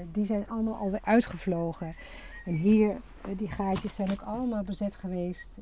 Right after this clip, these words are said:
dus die, die zijn al weg. En hier, hoe, hier zien we een voorbeeld van hoe zo'n, eh, gangetje eigenlijk, eh, eh, helemaal gevuld wordt door een eitje van een bijtje met een pakketje voedsel.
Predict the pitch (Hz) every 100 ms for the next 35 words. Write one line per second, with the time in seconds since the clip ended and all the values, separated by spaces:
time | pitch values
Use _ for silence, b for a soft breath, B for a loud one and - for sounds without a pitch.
0 | - 185 - 190 170 180 180 175 170 175
1 | 185 - - - - - - 196 170 160
2 | 254 233 185 202 B B - 233 220 214
3 | 190 190 - 262 233 202 202 - 196 175
4 | 233 233 220 226 - - - 196 185 175
5 | 175 170 180 - - 240 233 196 226 247
6 | 208 202 190 - 190 180 170 170 180 -
7 | 160 - - 165 165 165 170 190 185 175
8 | - b b - 175 240 269 - 175 170
9 | 175 165 165 B B B B 185 175 -
10 | 220 254 240 - 220 220 208 208 202 208
11 | 190 185 180 180 - 175 - - 175 -
12 | 160